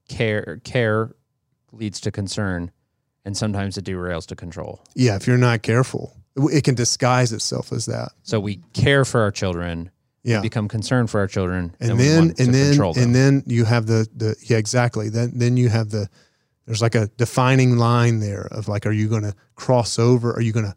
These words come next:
Speaker 2: trust them with God, or are you gonna cross over and now try to be God in their life?
Speaker 1: Oh.
Speaker 2: My mom always told me that she
Speaker 1: That's
Speaker 2: was
Speaker 1: good.
Speaker 2: like,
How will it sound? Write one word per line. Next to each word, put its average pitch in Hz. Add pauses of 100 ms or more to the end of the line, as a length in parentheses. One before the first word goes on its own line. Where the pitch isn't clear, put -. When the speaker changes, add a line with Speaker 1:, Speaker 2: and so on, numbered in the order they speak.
(160)
Speaker 2:
trust -
them 156
with 131
God, 143 (300)
or 113
are 113
you 113
gonna 117
cross 113
over 110
and 107
now 107
try 110
to 104
be 113
God 104
in 107
their 110
life? 135 (180)
Speaker 1:
Oh. 135
Speaker 2:
My 139
mom 208
always 123
told 127
me 120
that 110
she -
Speaker 1:
That's 110
Speaker 2:
was 107
Speaker 1:
good. 110
Speaker 2:
like, 104